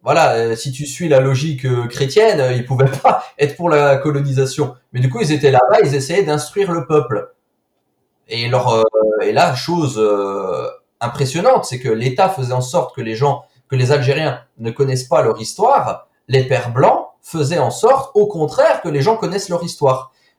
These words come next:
Tu lis la, l'autobiographie de Lounès Matoub, qui est mon chanteur préféré d'ailleurs, <laughs> c'était un Kabyle,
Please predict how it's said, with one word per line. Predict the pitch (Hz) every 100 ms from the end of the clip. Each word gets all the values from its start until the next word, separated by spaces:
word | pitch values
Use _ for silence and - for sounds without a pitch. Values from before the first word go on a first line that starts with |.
| _
Tu | - 156
lis | 170 196
la, | 147 127 120 113
l'autobiographie | 147 156 170 131 139 127 127 - 151
de | 110
Lounès | 123 143 127 120
Matoub, | 110 - 392 370 - - _ _ _ _ _
qui | 107
est | 104 104 101 101 101 101 101 95 95
mon | 107
chanteur | - - 120
préféré | - 123 127
d'ailleurs, | 196 165 202 170 -
<laughs> | 175 - - - -
c'était | 135 127 165
un | 127
Kabyle, | - 127 196 320 - -